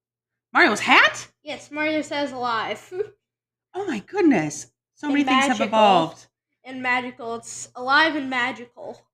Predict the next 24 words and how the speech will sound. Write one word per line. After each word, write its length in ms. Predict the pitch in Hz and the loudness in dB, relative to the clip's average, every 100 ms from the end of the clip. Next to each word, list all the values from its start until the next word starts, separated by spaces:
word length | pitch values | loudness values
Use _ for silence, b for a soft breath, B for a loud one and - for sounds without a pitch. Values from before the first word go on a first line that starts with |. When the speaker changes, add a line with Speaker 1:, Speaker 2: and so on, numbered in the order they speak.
| _ | _
Speaker 1:
Oh 40 | 208 | _
my 160 | 220 170 180 | -20 -20 -16
goodness. 640 | 214 190 165 147 - - | -12 -10 -12 -16 -20 -18
Speaker 2:
It 80 | 269 | -14
is 80 | 269 | -12
an 80 | 277 | -10
alive 380 | 247 262 294 | -6 -4 -4
and 180 | 269 247 | -6 -8
magical 600 | 240 240 247 - - 370 - _ | -6 -6 -6 -12 -20 -20 -20 _
hat. 260 | 208 - - _ _ _ | -18 -18 -20 _ _ _
Speaker 1:
That's 200 | 233 233 | -12 -12
interesting. 760 | 190 196 214 - 190 180 185 - _ _ _ _ _ _ _ _ _ _ _ _ _ _ _ - | -14 -14 -16 -16 -16 -14 -16 -20 _ _ _ _ _ _ _ _ _ _ _ _ _ _ _ -6
Yeah. 280 | 220 180 180 _ _ _ | -2 -2 -4 _ _ _
I 120 | 214 233 | -8 -4
wonder 400 | 262 349 381 370 | -2 0 -2 -2
how 500 | 277 240 202 196 202 | 0 2 4 2 0
and 220 | 202 202 | -4 -2
why 220 | 202 196 | -2 0
they 140 | 185 | -2
picked 420 | 190 202 190 _ 190 | -6 -10 -12 _ -12
Mario 920 | 175 180 185 185 165 160 160 160 - _ _ _ _ _ | -6 -4 -4 -4 -4 -6 -6 -10 -16 _ _ _ _ _
and 180 | 185 185 | -10 -6
Luigi 720 | 180 185 185 160 165 160 156 _ _ _ | -6 -6 -8 -8 -8 -8 -8 _ _ _
plumbers 840 | 196 196 160 151 151 151 - | -10 -6 -6 -6 -10 -14 -18